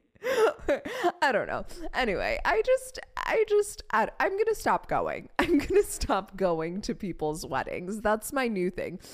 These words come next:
In fact, I've gotten a bunch of wedding invitations for the fall because whatever.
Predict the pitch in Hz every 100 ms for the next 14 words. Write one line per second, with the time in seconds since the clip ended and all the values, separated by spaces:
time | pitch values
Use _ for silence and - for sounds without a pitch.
0 | - 294 233 233 208 214 - 202 202 196
1 | 196 247 240 233 247 220 185 175 180 180
2 | 185 196 143 165 160 165 - 165 170 -
3 | 139 127 135 156 165 - 160 120 143 -
4 | - - - - - - - - 175 170
5 | 73 131 175